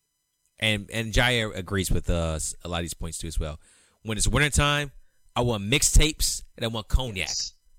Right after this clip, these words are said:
Speaker 1: I want
Speaker 2: Yes.
Speaker 1: something to stick to the ribs to keep me warm. I want that heat from that
Speaker 2: <laughs>
Speaker 1: bottle and I want that heat from them tapes.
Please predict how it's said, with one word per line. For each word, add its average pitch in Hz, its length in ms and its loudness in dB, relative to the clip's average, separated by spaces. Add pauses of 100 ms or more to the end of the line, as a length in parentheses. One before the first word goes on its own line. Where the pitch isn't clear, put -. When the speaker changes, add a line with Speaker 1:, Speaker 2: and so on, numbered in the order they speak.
(420)
Speaker 1:
I - 40 4
want 135 120 2
Speaker 2:
Yes. 135 100 2
Speaker 1:
something 135 220 2
to 117 80 0
stick - 180 4
to 127 100 6
the 104 100 0
ribs 131 460 2
to - 80 2
keep 151 220 -6
me 113 80 -10
warm. 95 420 -6 (300)
I 101 100 -2
want 110 200 -4
that 101 140 -2
heat 147 260 2
from 196 140 0
that 117 220 2
Speaker 2:
<laughs> - 0 -
Speaker 1:
bottle 185 380 6 (220)
and 117 80 -2
I - 20 2
want 123 120 0
that 107 60 2
heat 104 360 0
from - 160 -6
them 110 140 -6
tapes. - 520 4